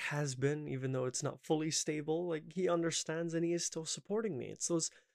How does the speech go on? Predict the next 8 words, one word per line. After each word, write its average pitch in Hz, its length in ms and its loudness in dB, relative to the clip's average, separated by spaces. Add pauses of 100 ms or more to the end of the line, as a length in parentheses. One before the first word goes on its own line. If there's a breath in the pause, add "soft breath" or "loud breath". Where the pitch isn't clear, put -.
(140 soft breath)
small 196 760 0 (260)
bits 151 280 0
of 147 100 -12
conversation 131 840 -4
that 131 140 -6
I 131 120 -2
feel 131 320 -4
like 123 360 -4